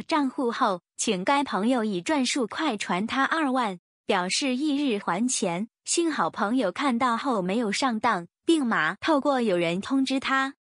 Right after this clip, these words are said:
同样的，陈小姐在自己 WhatsApp 亦看不那段请朋友过数的讯息。香港创科发展协会主陈迪元分析，市民 WhatsApp 被人局部入侵，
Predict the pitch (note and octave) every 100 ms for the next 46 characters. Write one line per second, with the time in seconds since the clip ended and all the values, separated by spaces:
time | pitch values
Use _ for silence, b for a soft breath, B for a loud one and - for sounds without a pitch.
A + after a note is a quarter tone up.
0 | _ _ - - G#3 C4+ D#4 A#3 E3+ D#3+
1 | _ - B3 A#3 D4+ G#3+ B3 B3 F3 F3
2 | C4 A#3+ D#4+ B3 F#3 G3+ D4+ - - C#4+
3 | A#3 - - _ C#4 B3+ - C4+ A3+ C4+
4 | A#3 F#3 D4 D4+ C4+ D4+ B3 - F3 F3
5 | G3+ A#3+ D4 A#3 E4 C4+ - D4 A3 G3
6 | C#4+ A3+ - C4 C4+ - _ _ _ -
7 | D4+ D#4 C4+ E3+ - C4+ A3+ - D4 -
8 | D#4+ C#4+ G3+ F3 - F3+ G#3 D4 G#3 G3+
9 | D3+ - - A#3 C4 A3 A3+ F#3 F#3+ -
10 | C4+ C4+ - C4+ C4+ - - - E4+ B3
11 | G3+ B3+ C4+ C4+ - C#4 A#3 - - B3+
12 | F#3 F3+ G#3+ G3 G3+ D4+ C4 C#4 - -
13 | C4 C4+